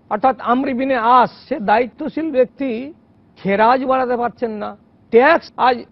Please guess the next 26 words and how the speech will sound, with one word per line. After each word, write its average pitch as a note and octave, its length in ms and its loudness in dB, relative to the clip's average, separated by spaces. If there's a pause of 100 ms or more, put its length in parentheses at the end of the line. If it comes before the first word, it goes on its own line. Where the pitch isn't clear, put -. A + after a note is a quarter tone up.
(200)
সাত B3+ 240 2
বছর C4 300 -2
আগে C4 220 4
যেটা B3 240 -2
ছিল C4+ 320 -2 (320)
আজও G3+ 380 2
সেটাই C4+ 400 4
আছে, A3+ 380 0 (720)
তাহলে A#3+ 460 0 (280)
সেখানকার B3+ 500 -2
কি C4+ 260 -6
উৎপাদন A#3 640 0 (200)
কমে A3 260 -2
গেছে? A#3 360 -2 (160)
সেইখানের C#4+ 480 2
ফসলগুলো C#4+ 640 0
কি B3+ 280 -6 (240)
কমে A3+ 240 0
গেছে? C#4+ 400 2 (560)
না, A#3 320 -2
এখানে B3+ 380 -2
কোনো B3 300 -4
রকমের C4 440 -2
কারসাজি A#3+ 840 -2
দেখা A#3 240 0
যাচ্ছে। A3+ 440 -2